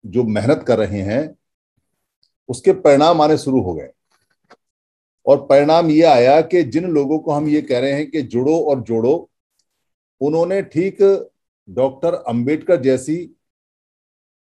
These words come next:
आधी बात उठा ली और आधी बात छोड़ दी। डॉक्टर अंबेडकर ने कहा था कि प्रबुद्ध भारत बनाना है,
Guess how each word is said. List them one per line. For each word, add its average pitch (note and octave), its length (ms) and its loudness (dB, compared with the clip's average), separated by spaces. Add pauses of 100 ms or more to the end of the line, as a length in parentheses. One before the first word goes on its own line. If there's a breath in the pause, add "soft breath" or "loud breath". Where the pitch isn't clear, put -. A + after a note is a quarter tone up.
(280)
आधी E3+ 300 2
बात D#3+ 220 2
उठा G#2 240 -10
ली B2 280 -8 (1700)
और D3+ 100 0
आधी C#3+ 360 2
बात D3 280 2
छोड़ F#2+ 240 -10
दी। - 260 -20 (1500)
डॉक्टर C3 260 2
अंबेडकर C#3+ 440 4
ने D#3 120 0
कहा C#3+ 200 0
था D#3+ 200 0
कि D#3 500 -4 (1040)
प्रबुद्ध D3 340 -2
भारत B2 240 0
बनाना B2 380 -4
है, D3+ 360 -4